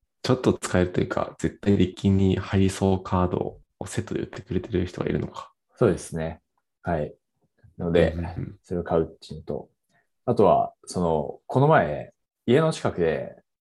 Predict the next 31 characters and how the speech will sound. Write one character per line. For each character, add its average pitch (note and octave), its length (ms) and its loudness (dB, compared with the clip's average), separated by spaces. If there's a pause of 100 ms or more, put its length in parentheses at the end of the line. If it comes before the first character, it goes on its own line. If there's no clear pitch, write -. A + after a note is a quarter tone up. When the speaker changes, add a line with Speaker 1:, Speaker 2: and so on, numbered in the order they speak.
(300)
Speaker 2:
あ - 100 -10
の、 F2+ 60 -10
大 C#3+ 180 0
会 D3 220 6
を C#3 320 2 (680)
開 G#2+ 160 2
催 G2+ 160 0
し - 80 -10
て - 80 -2
る G2 180 0
カ - 120 -2
ー G#2 40 4
ド G2+ 40 0
シ G#2 80 -6
ョ F#2 40 -4
ッ - 40 -14
プ E2+ 80 -4
が D#2+ 60 2
あ - 20 0
る D#2+ 80 -2
ん D2+ 40 -10
で D#2 60 -8
す - 80 -12
け E2+ 100 -4
ど、 D2 280 -4 (560)
Speaker 1:
は G#2+ 140 0
い - 20 2
は - 160 -6
い。 - 140 -16 (340)
Speaker 2:
は F2 160 0
い。 - 160 -6